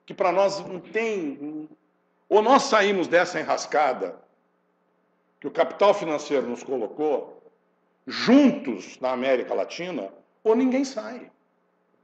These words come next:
Não existe isso. Ou nós vamos querer que o nosso país se transforme no imperialismo, o imperialista da, da América do Sul. É isso que a gente quer para a nossa vida? É isso? Grandes empresas brasileiras explorando os nossos irmãos?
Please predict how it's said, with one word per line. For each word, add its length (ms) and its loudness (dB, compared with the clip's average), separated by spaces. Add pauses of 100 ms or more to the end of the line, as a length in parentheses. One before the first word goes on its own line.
(720)
Não 100 -6
existe 500 -6
isso. 220 -20 (1000)
Ou 120 8
nós 140 4
vamos 180 2
querer 220 2
que 100 -2
o 40 0
nosso 260 0
país 260 0
se 100 -14
transforme 460 0
no 80 -2
imperialismo, 840 -2 (220)
o 60 -10
imperialista 640 0
da, 320 -2 (260)
da 100 -4
América 300 0
do 80 -12
Sul. 300 -6
É 60 -2
isso 220 -4
que 60 -8
a 40 -8
gente 180 -16
quer 400 -6
para 100 -10
a 20 -6
nossa 200 -8
vida? 340 -14 (880)
É 100 -6
isso? 200 -6 (600)
Grandes 320 2
empresas 400 0
brasileiras 540 0 (200)
explorando 520 4
os 60 -8
nossos 360 -2
irmãos? 540 -4